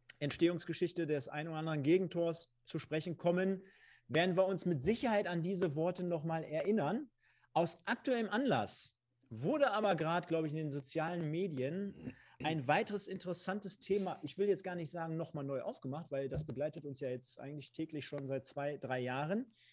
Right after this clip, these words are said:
Aber der M S V Duisburg, Gespräche zur Personalie Ivica Grilic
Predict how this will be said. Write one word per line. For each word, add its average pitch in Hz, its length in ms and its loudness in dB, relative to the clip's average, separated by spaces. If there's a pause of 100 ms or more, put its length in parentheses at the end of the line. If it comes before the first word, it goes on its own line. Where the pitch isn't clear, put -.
(200)
Aber 175 400 8
der 139 160 0
M 156 80 0
S 165 100 -2
V 170 140 8
Duisburg, 233 560 2 (480)
Gespräche 196 580 4
zur - 220 4
Personalie 190 1000 4
Ivica 180 520 0
Grilic 127 640 2